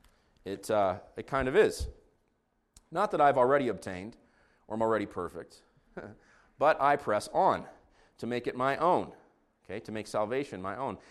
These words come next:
because Christ Jesus has made me his own. Brothers, sisters, I do not consider that I have made it my own, but one thing I do, forgetting what lies behind and straining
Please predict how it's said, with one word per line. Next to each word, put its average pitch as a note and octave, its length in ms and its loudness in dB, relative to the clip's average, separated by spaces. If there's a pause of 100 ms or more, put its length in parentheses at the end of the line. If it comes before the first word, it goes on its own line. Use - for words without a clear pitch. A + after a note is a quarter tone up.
(140)
because B2+ 300 -2
Christ E3+ 340 2
Jesus D3+ 460 -2
has C#3 140 -6
made E3 200 2
me A3 140 0
his A#3 240 2
own. B2 300 2 (420)
Brothers, F#3 320 4
sisters, G3+ 300 -2
I D#3 60 2
do G3 100 -2
not A3 160 2
consider G3+ 400 0
that D3+ 120 2
I G3+ 160 8
have F#3 140 2
made D3+ 160 0
it C3+ 40 -2
my B2 180 -2
own, D3 260 0 (300)
but D3+ 180 4
one A#3+ 320 8
thing B3+ 240 0
I A3+ 160 8
do, C3+ 380 0 (880)
forgetting G#3 440 6
what B3 120 6
lies G#3+ 260 10
behind F3+ 500 6
and D#3+ 220 0
straining A3 880 2